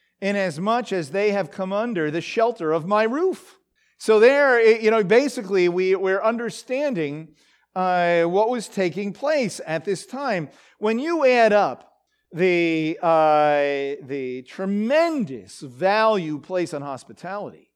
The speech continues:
uh, and the place and role of, of women, you know, in, in the ancient world, uh, you see,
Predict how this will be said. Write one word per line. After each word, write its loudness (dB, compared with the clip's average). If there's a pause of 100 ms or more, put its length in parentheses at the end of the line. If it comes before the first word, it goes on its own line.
(320)
uh, 2 (420)
and -2
the -2
place -2
and -6
role 4
of, -4
of -10
women, -6
you -10
know, -2
in, -8
in -10
the -6
ancient -8
world, -6 (500)
uh, 2
you -2
see, -6